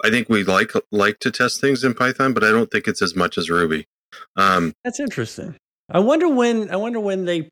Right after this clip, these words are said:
Speaker 2: put a testing library into, like, the standard library. I wonder if it was baked in earlier than Python.
Speaker 1: Yeah, I'm not sure.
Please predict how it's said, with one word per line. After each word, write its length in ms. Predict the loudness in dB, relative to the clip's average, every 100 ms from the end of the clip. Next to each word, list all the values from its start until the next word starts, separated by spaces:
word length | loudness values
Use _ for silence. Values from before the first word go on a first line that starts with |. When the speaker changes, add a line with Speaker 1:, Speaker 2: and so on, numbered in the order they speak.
| -4
Speaker 2:
put 240 | -2 -2
a 60 | -8
testing 640 | -6 -6 -6 -6 -6 -4
library 680 | -2 -2 -2 -2 -2 -4 -6
into, 480 | -8 -8 -6 -4 -2
like, 220 | -4 -4
the 100 | -6
standard 540 | -10 -6 -6 -6 -8 -10
library. 540 | -12 -14 -16 -20 -20 _ _ _ _ _ _ _ _ _
I 60 | -4
wonder 340 | -2 -2 -2
if 140 | -4 -6
it 140 | -8
was 340 | -6 -4 -6 -8
baked 420 | -6 -4 -6 -8
in 520 | -6 -6 -8 -10 -12 -16 _
earlier 420 | -6 -4 -4 -4 -6
than 180 | -10
Python. 420 | -10 -14 -14 -20 -20 _ _ _ _ _ _ _ _ 0
Speaker 1:
Yeah, 160 | 2
I'm 80 | 4
not 140 | 2 0
sure. 200 | -2